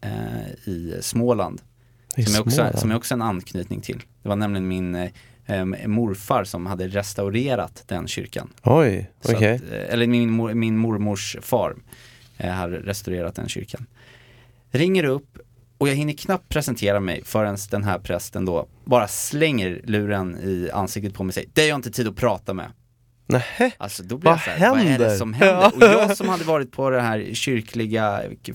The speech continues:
Speaker 1: festivalen med dig och spelat i somras
Speaker 2: Ja.
Speaker 1: och blivit så här, "Åh, alla var så kristna och snälla." Och nu så får jag bara elaka präster.
Speaker 2: Ja.
Speaker 1: Eh, och då ringde jag och pratade med kantorn som jag hade pratat med innan då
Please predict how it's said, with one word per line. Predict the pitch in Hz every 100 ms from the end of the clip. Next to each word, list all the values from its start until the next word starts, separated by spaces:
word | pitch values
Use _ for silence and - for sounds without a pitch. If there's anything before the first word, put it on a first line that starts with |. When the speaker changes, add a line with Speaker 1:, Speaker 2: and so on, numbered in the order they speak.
| -
Speaker 1:
festivalen | 123 - 131 175 185 143
med | 131 127 123
dig | 107 101
och | 101
spelat | - 113 113 139
i | 139
somras | - 120 95 87 - -
Speaker 2:
Ja. | 117 95
Speaker 1:
och | 110
blivit | 107 113 101
så | -
här, | 101
"Åh, | 110 131 113
alla | 107
var | 107 104
så | 110
kristna | 110 - 110 - 113
och | 110
snälla." | - 107 110 113 - - -
Och | -
nu | 117 120
så | 113
får | - 107
jag | 104
bara | 104 101 98 98 - _ _
elaka | - 131 101 120 156 - 127
präster. | - 110 - 101 - - -
Speaker 2:
Ja. | 113 98 95 110 _ _ _ -
Speaker 1:
Eh, | 110 113
och | 120
då | 135 147 147 127 95
ringde | 139 135 127
jag |
och | 120
pratade | 135 117 110
med | 107 -
kantorn | 131 110 - 151 110
som | 104 101
jag | 92 92 92
hade | 95
pratat | 95 104 98 95
med | 95 92
innan | 104 101 127 113
då | 90 80